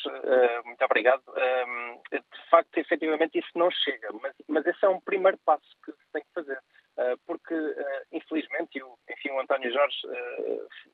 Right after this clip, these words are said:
vai fazendo isto no seu dia-a-dia, eh, nós falamos muito pouco sobre pobreza, eh,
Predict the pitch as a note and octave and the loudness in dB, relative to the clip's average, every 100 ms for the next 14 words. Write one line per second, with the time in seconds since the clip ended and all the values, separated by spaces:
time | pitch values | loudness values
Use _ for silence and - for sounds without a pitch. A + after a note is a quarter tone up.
0 | - - C3+ - C3+ C3+ - - - - | -12 0 0 0 -4 -4 -2 -4 -4 -6
1 | C3 - C#3 C3+ C3+ - C#3 D3+ - - | -8 0 0 4 4 4 -6 -8 -8 -12
2 | - D3+ C#3+ D3+ E3+ - - F#3 D3+ E3 | 0 4 4 4 2 2 0 2 4 2
3 | D3+ D3+ E3 E3+ - D3+ D3+ - D#3+ C#3+ | -2 -6 -4 -6 -8 -8 -8 -6 -4 -4
4 | C#3+ C#3+ - C#3+ - B2 A2+ G#2+ G#2+ A#2+ | -4 -10 -10 -8 -6 -6 -6 -4 -2 -4
5 | A2+ G#2+ | -4 -2